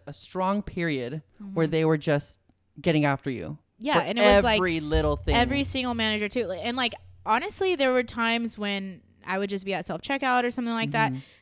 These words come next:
Speaker 2: Someone else would come up to me,
Speaker 1: Yes.
Speaker 2: start talking to me, and the second that I gave them any attention, or even if they were just standing there next to me, it was
Speaker 1: Mm-hmm.
Speaker 2: like, "Danielle, what are you working on?
Speaker 1: Yep.
Speaker 2: Danielle, what are you doing?
Speaker 1: Yep.
Speaker 2: What are you doing? What are you working on?" And I'm like, "Dude."
Speaker 1: And mind you,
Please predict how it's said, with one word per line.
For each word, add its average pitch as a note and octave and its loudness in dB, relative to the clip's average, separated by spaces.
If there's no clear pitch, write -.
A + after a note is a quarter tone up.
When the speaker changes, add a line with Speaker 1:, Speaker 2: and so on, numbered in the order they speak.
Speaker 2:
Someone B3+ -2
else A3+ 0
would G#3 -2
come G#3+ -4
up F#3 -6
to - -6
me, A3+ 2
Speaker 1:
Yes. G#3+ -8
Speaker 2:
start A#3 4
talking A#3+ 2
to G#3+ 2
me, C#4+ 2
and C#4 0
the A3 4
second D4+ 0
that D4 0
I C4 2
gave A3 -4
them A#3 -8
any C#4 0
attention, D#4 0
or A3+ 0
even C4+ -4
if B4 0
they A#4+ 4
were F4+ -4
just C4 -4
standing A#3+ 2
there A#3 0
next G3+ -4
to A#3+ 0
me, F#3 -4
it G#3+ 2
was A3 4
Speaker 1:
Mm-hmm. D3 2
Speaker 2:
like, G3 2
"Danielle, G#3 2
what G#3 2
are A3+ -2
you A#3 2
working G3 0
on? G3 -4
Speaker 1:
Yep. F3 -2
Speaker 2:
Danielle, A3 2
what A3 4
are A#3+ 2
you B3 0
doing? G#3 -2
Speaker 1:
Yep. F#3+ -6
Speaker 2:
What A3 -2
are A3+ 2
you G#3+ -2
doing? G#3 0
What G#3 2
are - 0
you G3+ 2
working G3 0
on?" G3 -6
And G#3 -2
I'm G#3 -2
like, G3+ 0
"Dude." G#3+ 2
Speaker 1:
And A3 2
mind A3 4
you, D#3+ -4